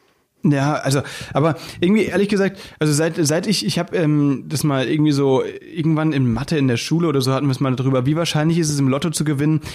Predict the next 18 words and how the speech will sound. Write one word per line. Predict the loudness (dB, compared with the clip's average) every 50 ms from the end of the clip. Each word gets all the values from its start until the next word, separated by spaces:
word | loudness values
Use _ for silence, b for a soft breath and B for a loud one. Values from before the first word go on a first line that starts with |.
| B B B B -2
Und | 0 0
es | 2 2
ist |
einfach | 0 0 0 0 0
so, | 0 0 0 0 -2 B B B B
dass | -2 -2 -2 0 0
wenn | 0 2 2
du | 2 2 2
von | 0 0 0 0 2 2
München | 2 4 4 2 2 2 2 2
nach | 0 0 0
Berlin | 0 0 2 2 4 4
mit | 2 2 2
dem | 0 0
Auto | 0 0 0 0 0 -2
fährst | -2 0 0 0 0 0 -2 -4 -8 -14 -18 -20 _ B B B B B B
und | B -2 -2 -2 -2 -2
blind | 0 2 4 4 4 4 4 2 0 -8